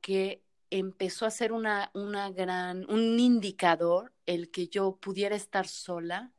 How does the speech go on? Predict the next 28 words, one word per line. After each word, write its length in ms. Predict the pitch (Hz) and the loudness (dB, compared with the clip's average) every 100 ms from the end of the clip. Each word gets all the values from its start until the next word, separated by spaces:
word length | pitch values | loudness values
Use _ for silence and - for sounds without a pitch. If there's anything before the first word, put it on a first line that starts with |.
| _ _ _ - | _ _ _ -14
y 60 | |
sentirme 600 | 160 - 180 - 185 190 | -8 -6 -4 -2 0 0
bien 320 | 180 185 190 190 | 2 2 2 0
con 260 | - 165 | -6 -4
eso. 440 | 165 160 - 143 131 - - - - - - - - _ _ - | -2 -4 -8 -12 -16 -20 -20 -16 -16 -16 -18 -20 -20 _ _ 4
Y 180 | 185 185 | 10 10
el 100 | 175 | 8
que 120 | 185 | 2
pudiera 340 | 190 190 208 | 6 8 10
estar 280 | 226 - 214 | 8 8 8
acompañada 920 | 214 208 180 165 160 165 160 165 202 | 6 0 -8 -8 -8 -6 -6 -8 -10
y 140 | - 185 | -6 -4
no 140 | 202 | -4
sentirme 600 | 202 220 196 190 190 190 - - | -4 -6 -6 -4 -4 -4 -6 -6
incómoda 760 | 185 175 - 196 190 185 190 196 - | -4 -4 2 4 4 0 0 -2 -2
y 360 | 202 214 240 247 | 2 6 6 4
no 120 | 202 | 2
sentirme 500 | - 185 208 190 180 | 0 0 2 4 4
sola 420 | - 247 302 208 | 6 6 8 4
tampoco 480 | - 151 151 156 - | -2 -12 -10 -12 -12
acompañada, 640 | 135 143 135 139 151 143 | -12 -10 -8 -6 -6 -8
¿no? 220 | 135 165 202 | -8 -6 -6
Sino 520 | - 185 180 180 185 | -6 -4 -2 -2 -2
que 320 | - 190 190 190 - - - - - _ _ | 2 4 2 -4 -20 -20 -20 -20 -20 _ _
como 240 | - 208 208 | -2 2 2
si 160 | - | 2
yo 120 | 196 233 | 2 6
hubiera 520 | 233 220 220 240 | 8 8 6 4